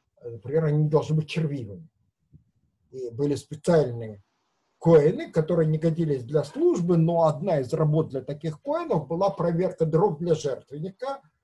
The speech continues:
что, а, чтоб дрова были кондиционные. А,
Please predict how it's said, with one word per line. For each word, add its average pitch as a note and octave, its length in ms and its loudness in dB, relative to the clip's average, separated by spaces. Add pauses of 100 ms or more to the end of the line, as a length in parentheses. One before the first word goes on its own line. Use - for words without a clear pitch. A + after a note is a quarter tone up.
(140)
что, D3+ 920 2
а, C#3+ 40 -4
чтоб D#3 220 -2
дрова E3 260 4
были G#3+ 180 4
кондиционные. F#3 840 0 (1700)
А, D3+ 520 4